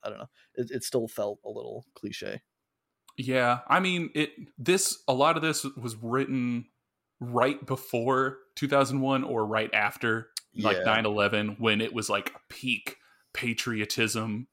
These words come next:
Speaker 2: as a puppeteering method to get people to sign up to go over to Afghanistan. Like,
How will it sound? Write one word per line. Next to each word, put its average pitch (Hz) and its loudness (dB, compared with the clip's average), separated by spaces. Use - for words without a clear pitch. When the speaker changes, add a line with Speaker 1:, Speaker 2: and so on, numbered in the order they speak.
Speaker 2:
as 110 -2
a - -2
puppeteering 107 -2
method 104 -4
to 101 -6
get - -2
people 117 0
to - -4
sign 104 0
up 101 -4
to - -10
go 101 0
over 101 0
to 101 -4
Afghanistan. 107 -4
Like, - -8